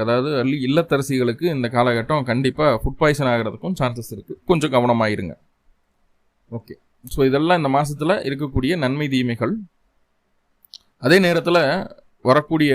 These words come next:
நாட்கள்ல ஒரு அடிப்படை ஜோதிட வகுப்பு ஒண்ணு இலவசமா எடுக்கலாம் அப்படின்ட்டு ஒரு ஐடியா இருக்கு. அதுல ஒரு Telegram சேனல் ஒண்ணு ஓப்பன் பண்ணிட்டு அதுல எவ்வளவு பேர் சேர்றாங்க அப்படிங்கிறத பொறுத்து அந்த, அஹ், வகுப்பு எடுக்கலாமா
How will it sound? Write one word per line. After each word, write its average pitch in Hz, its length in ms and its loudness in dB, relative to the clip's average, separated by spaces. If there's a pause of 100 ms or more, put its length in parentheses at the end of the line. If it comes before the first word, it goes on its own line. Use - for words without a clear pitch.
(120)
நாட்கள்ல 143 460 0 (100)
ஒரு 120 160 0 (160)
அடிப்படை 156 480 0 (140)
ஜோதிட 147 340 2
வகுப்பு 131 340 -2
ஒண்ணு 127 200 -4 (160)
இலவசமா 147 540 -2
எடுக்கலாம் 123 380 -2
அப்படின்ட்டு 113 360 -4 (720)
ஒரு 123 160 2
ஐடியா 147 300 2
இருக்கு. 131 360 -2 (640)
அதுல 123 200 2
ஒரு 117 140 -2 (100)
Telegram 156 420 0
சேனல் 143 360 0
ஒண்ணு 135 160 -2
ஓப்பன் 135 300 0
பண்ணிட்டு 123 320 -4 (280)
அதுல 120 280 0
எவ்வளவு 143 260 0
பேர் 156 200 -4
சேர்றாங்க 139 480 0
அப்படிங்கிறத 120 460 -2
பொறுத்து 117 300 -6
அந்த, 127 180 0 (720)
அஹ், - 280 -8 (420)
வகுப்பு 127 300 2
எடுக்கலாமா 123 400 0